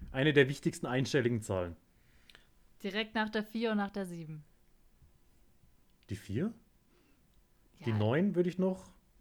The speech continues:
Speaker 2: Ich hätte jetzt wegen
Speaker 1: wegen
Speaker 2: den
Speaker 1: neun
Speaker 2: vier,
Speaker 1: drei
Speaker 2: wegen
Speaker 1: Viertel?
Speaker 2: den vier Häusern.
Speaker 1: Oh, es gibt vier Häuser, tatsächlich. Wie viele Quidditch-Spieler gibt es?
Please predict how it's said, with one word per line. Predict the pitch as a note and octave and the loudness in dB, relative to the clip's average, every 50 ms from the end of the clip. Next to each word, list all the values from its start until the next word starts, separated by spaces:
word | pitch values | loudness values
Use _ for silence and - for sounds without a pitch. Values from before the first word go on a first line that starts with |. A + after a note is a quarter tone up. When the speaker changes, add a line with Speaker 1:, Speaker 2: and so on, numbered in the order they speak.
| - | -18
Speaker 2:
Ich | - F3+ - - | -16 -14 -12 -10
hätte | F3 F3 | -8 -6
jetzt | F#3 F3 - | -6 -6 -4
wegen | F#3+ G3 G3+ | -2 0 0
Speaker 1:
wegen | G3 F#3+ | 0 0
Speaker 2:
den | C3+ | 0
Speaker 1:
neun | C3+ C3 C3+ | 2 2 2
Speaker 2:
vier, | C#3+ G#3+ | 4 4
Speaker 1:
drei | G#3 - | 2 2
Speaker 2:
wegen | A#2+ - | 0 0
Speaker 1:
Viertel? | - C#3+ D3 G3+ | 0 0 0 2
Speaker 2:
den | F3 F#3 F#3 | 0 0 -2
vier | F#3 - - G#3 G3 F#3 | -4 -4 -4 -4 -4 -2
Häusern. | F#3 F3+ F#3 G3 F#3 F3 E3 E3 D#3+ D#3+ D#3+ - - _ _ - - - - G#2+ | -4 -4 -4 -4 -6 -6 -8 -8 -10 -12 -14 -16 -20 _ _ -20 -20 -20 -16 -4
Speaker 1:
Oh, | - B2+ C3 | 0 0 0
es | A2 - | 2 0
gibt | A2+ G#2+ | -6 -8
vier | - - A2 F#2+ | -4 -2 -2 0
Häuser, | G2 A2 A#2 G2+ G2 F#2+ G2 G2+ - _ | 0 0 -2 -2 -2 -6 -8 -8 -12 _
tatsächlich. | - G#2 - A2 G#2+ G#2+ - F#2+ F2 | -18 -12 -10 -10 -10 -10 -10 -6 -4
Wie | G#2+ A#2 | -2 0
viele | C3+ D3+ C3+ | 0 0 0
Quidditch-Spieler | - - - B2 B2+ C#3 D#3+ - - - E3 D#3 D3+ D#3 | -2 -2 0 0 2 2 0 -4 -2 -2 0 2 2 0
gibt | - - C#3+ - - | 0 -2 -6 -6 -8
es? | D3+ - - - - - | -10 -10 -10 -16 -20 -20